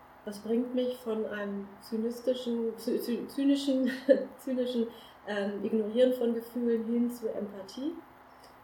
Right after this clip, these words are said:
Ähm, der dritte Schritt ist der Wille. Und für mich ist da die, die, ähm, sind die zentralen Fragen,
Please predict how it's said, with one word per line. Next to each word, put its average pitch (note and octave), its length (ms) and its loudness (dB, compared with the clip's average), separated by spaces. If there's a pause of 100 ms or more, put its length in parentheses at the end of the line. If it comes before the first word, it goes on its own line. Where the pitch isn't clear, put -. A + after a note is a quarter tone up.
(280)
Ähm, G3+ 260 -4
der G#3 160 -2
dritte C#4+ 240 4
Schritt B3+ 240 -2
ist - 180 -6
der G3+ 100 -2 (120)
Wille. G3+ 320 0 (360)
Und G3+ 320 -6 (200)
für A3+ 100 -4
mich B3 220 2
ist B3 180 -2
da A3 140 4
die, G#3 280 -6 (120)
die, G3+ 260 -6
ähm, F#3 440 -8 (340)
sind G#3 140 -12
die G#3 100 -6
zentralen G3+ 560 -4
Fragen, G3+ 560 -8